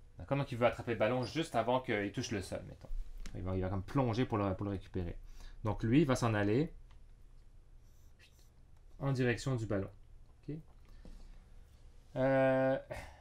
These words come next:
quelle doit être sa vitesse minimale s'il veut réaliser un attrapé ? Puis on va considérer que la vitesse de la course est constante. D'accord ? Donc ça,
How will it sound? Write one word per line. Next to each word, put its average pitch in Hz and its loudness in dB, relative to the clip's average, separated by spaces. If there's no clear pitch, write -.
quelle 180 6
doit 151 8
être 185 6
sa 131 4
vitesse 139 0
minimale 131 4
s'il 131 -6
veut 123 0
réaliser 117 2
un 120 6
attrapé ? 110 0
Puis 135 -6
on 123 4
va 110 4
considérer 107 -2
que - -6
la 104 2
vitesse 117 0
de 113 -2
la 98 2
course - -6
est 101 -2
constante. - -8
D'accord ? 143 -8
Donc 101 -4
ça, 127 0